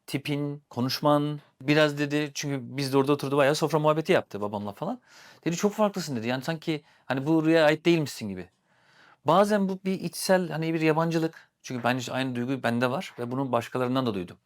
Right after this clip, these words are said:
En yakınımdaki insanlardan da bazen duyuyorum. <laughs> Eşimden de çok sık duyuyorum. Yani sonuçta bazı topraklardan çıkıyorsun ama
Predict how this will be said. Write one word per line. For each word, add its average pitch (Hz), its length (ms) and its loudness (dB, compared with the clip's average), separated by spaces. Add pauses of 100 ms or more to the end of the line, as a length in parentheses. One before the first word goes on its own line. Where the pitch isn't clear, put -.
(460)
En 123 160 -2
yakınımdaki 123 440 -2
insanlardan 120 400 -2
da 101 80 -4
bazen 92 340 -6
duyuyorum. 107 300 -12 (260)
<laughs> - 260 -20
Eşimden 117 480 -6
de 101 60 -10
çok 95 160 -10
sık - 220 -18
duyuyorum. 101 340 -10
Yani 123 140 2
sonuçta 143 520 0
bazı 143 300 4
topraklardan 156 560 -2
çıkıyorsun 180 580 -2
ama 156 340 -2